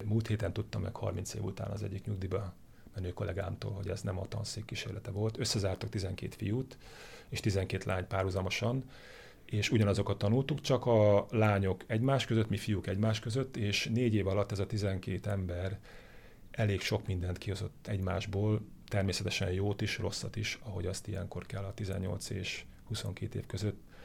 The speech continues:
Szó szerint majdnem mindent megéltünk oda és vissza. De ez egy nagyon jó iskola volt, és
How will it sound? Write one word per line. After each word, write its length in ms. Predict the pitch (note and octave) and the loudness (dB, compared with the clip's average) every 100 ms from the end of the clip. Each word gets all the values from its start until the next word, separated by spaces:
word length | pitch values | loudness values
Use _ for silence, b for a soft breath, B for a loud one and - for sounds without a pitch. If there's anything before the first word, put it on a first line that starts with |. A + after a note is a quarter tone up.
| b b b - | b b b -8
Szó 240 | - G#2+ | 0 2
szerint 260 | - F#2 F#2 | 2 2 2
majdnem 320 | F#2 F2+ F2+ | 2 0 0
mindent 320 | F#2 F2 F2+ | -2 -2 -2
megéltünk 520 | F#2+ F2+ F2 - F#2 | -2 -2 -2 -4 -4
oda 140 | F#2 F2+ | -4 -4
és 180 | F#2 | -4
vissza. 400 | - - - - - - b b b b G2 | -4 -4 -4 -6 -12 -18 b b b b -2
De 100 | G2 | 2
ez 160 | F#2+ | 4
egy 120 | G2 F#2+ | 4 4
nagyon 260 | G2 F#2+ | 4 2
jó 100 | F#2 | 2
iskola 340 | F2+ - G2 F2+ | 0 -2 -2 0
volt, 280 | G2 G2+ | 0 0
és 360 | - F#2+ F#2 | 0 0 0